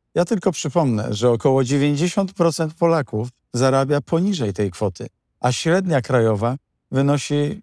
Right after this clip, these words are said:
nieco poniżej sześciu tysięcy złotych brutto. I Polski Ład w pierwszej kolejności skierowany jest właśnie do tych dziewięćdziesięciu procent Polaków. Czy te lepiej sytuowane, czasami bardzo, bardzo dobrze sytuowane dziesięć procent Polaków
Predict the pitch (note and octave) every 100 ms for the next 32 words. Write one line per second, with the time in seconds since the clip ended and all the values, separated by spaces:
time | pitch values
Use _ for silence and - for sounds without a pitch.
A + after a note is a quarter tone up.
0 | - D3+ D#3+ - D3 C#3 C3 B2+ B2 A#2+
1 | - - B2 G#2 A#2 G2 G#2+ G#2 A2 F#2+
2 | G#2 G#2+ F#2+ G#2 G#2 - - - - _
3 | _ E3 B2 C#3+ B2 - C3+ D3+ G2+ -
4 | - D#3 D#3 - F3 E3+ D3+ C#3 A2 -
5 | A#2 A#2+ - _ _ - - C3+ B2 C3+
6 | C3+ C3 B2+ B2+ C3+ - C3 B2+ B2 A#2+
7 | A2+ B2+ C3 B2+ C3 D3 C#3+ - C#3 B2+
8 | A2+ A#2+ G#2 A2+ F#2+ - - - _ _
9 | - D3+ D3 D3+ D3 C3+ - - C3+ D#3+
10 | F3+ D#3+ - A#2+ B2+ A#2+ A2+ A2 G2 F#2+
11 | A2+ A#2+ G#2+ G#2 C#3 C3+ A#2+ A#2 B2 A2+
12 | A#2+ C3 C#3 C3+ C3+ A2+ C3 A#2+ C#3 C#3
13 | A#2 B2 F3 E3 A#2+ - D3+ C#3+ A#2+ C3+
14 | C3+ C3+ C#3+